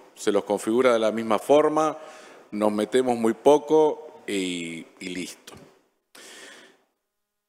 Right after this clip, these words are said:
Últimas palabras. Referencias, ahí tienen las referencias. La verdad que esta presentación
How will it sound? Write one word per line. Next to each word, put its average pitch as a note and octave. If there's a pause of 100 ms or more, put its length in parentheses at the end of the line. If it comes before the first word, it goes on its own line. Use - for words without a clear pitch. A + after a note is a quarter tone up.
(1500)
Últimas C3+
palabras. D#2 (2750)
Referencias, E3+ (120)
ahí C#3
tienen B2+
las A2
referencias. C#3
La A#2
verdad D3
que F3
esta C#3+
presentación D3